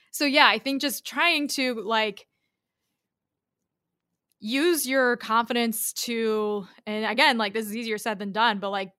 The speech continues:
be confident in, in what you've done and, like, created and, and written or,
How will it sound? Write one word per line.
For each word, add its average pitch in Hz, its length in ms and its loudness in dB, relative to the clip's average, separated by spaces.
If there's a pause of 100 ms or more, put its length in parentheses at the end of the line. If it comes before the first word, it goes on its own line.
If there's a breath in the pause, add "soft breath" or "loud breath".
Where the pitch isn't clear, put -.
(160)
be 254 100 -4
confident 240 520 2
in, 208 180 -4
in 208 200 -8
what 208 140 -6
you've 196 200 -10
done 185 240 -4
and, 196 140 -6
like, 175 180 -8
created 190 380 -8
and, 190 340 -8
and 185 240 -10 (280)
written 208 360 -6
or, 185 300 -10